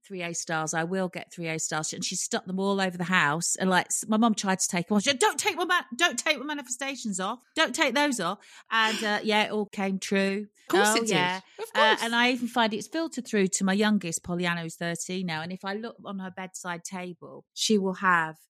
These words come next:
Speaker 1: you know, she'll sort of repeat the same line over and over again, her, her sort of law of attraction, which might be, "My hamster will live long. My hamster will live long."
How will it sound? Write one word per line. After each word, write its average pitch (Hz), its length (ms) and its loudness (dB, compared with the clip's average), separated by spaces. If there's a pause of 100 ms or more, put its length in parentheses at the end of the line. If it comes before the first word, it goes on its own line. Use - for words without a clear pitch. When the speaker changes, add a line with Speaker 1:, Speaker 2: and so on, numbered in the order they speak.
Speaker 1:
you 196 140 0
know, 160 100 0
she'll 180 240 -2
sort 180 220 -4
of 170 160 -6
repeat 196 360 -6
the 170 60 -8
same 175 360 2
line 160 340 2
over 160 260 0
and 156 80 -2
over 156 280 -4
again, 151 360 0
her, 160 260 -2
her 165 160 0
sort - 260 -4
of 151 120 -10
law 156 140 -6
of 151 100 -10
attraction, - 460 -10
which - 180 -14
might 151 260 -12
be, 151 180 -4 (140)
"My 196 140 2
hamster 196 420 0
will 190 220 0
live 160 220 0
long. 147 260 -2
My 156 120 -4
hamster - 440 -4
will 165 220 -4
live 151 180 -8
long." 135 360 -10